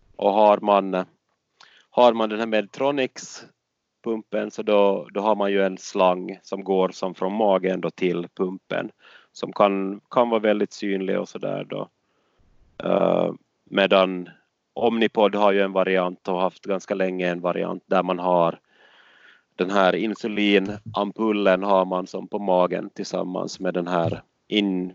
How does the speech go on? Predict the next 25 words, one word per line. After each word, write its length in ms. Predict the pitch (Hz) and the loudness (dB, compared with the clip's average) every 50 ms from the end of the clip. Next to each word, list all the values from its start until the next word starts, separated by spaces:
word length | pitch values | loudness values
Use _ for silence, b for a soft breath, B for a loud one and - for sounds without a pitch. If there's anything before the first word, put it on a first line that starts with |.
| _ _ _ _ - | _ _ _ _ -2
infusionssättet 1200 | - 110 107 92 - 110 98 - 104 95 92 92 - - - - 101 98 - _ - 101 98 - _ | 0 0 0 0 0 -4 -2 0 2 2 2 0 -2 -4 -2 0 0 0 -2 _ -2 -2 -2 -2 _
då. 260 | - 101 101 101 - _ _ _ _ _ _ _ _ | -4 -2 -2 -2 -4 _ _ _ _ _ _ _ _
Och 160 | - 98 92 | -6 -2 0
så 60 | 98 | 2
har 200 | 92 92 95 92 | 2 4 4 4
man 160 | 90 92 90 | 4 2 0
sen 240 | - - 98 90 87 | 0 2 0 2 2
en 200 | 90 85 82 82 - _ _ _ _ _ _ _ _ _ _ _ | 0 -2 -2 -4 -10 _ _ _ _ _ _ _ _ _ _ _
fjärrkontroll 800 | - - 98 87 87 92 - - 90 90 87 - - 92 95 92 | 2 4 4 4 4 2 -2 -6 -8 -8 -8 -10 -10 -10 -10 -10
som 140 | - 95 95 | -12 -14 -14
man 100 | 95 90 | -14 -12
kan 200 | - 92 - - | -10 -8 -6 -4
ha 100 | 92 - | -6 -6
i 60 | 104 | -6
fickan 440 | 107 95 - - _ - 98 87 80 | -8 -12 -18 -16 _ -8 -8 -8 -8
då, 60 | 95 | -10
som 180 | - - 107 113 | -8 -6 -2 2
många 280 | 117 117 117 110 104 | 4 4 4 4 2
tycker 320 | 101 - 107 - - 104 98 | 0 -2 -4 -2 0 2 4
är 100 | 98 104 | 4 2
en 80 | 101 | 2
fördel 480 | 101 - 107 104 101 95 95 95 92 92 | 0 -2 0 0 0 2 2 0 0 -2
med 140 | 95 101 110 | -2 0 2
den 240 | 123 123 104 - - | 2 2 2 0 -2
då. 140 | 131 95 | -8 -10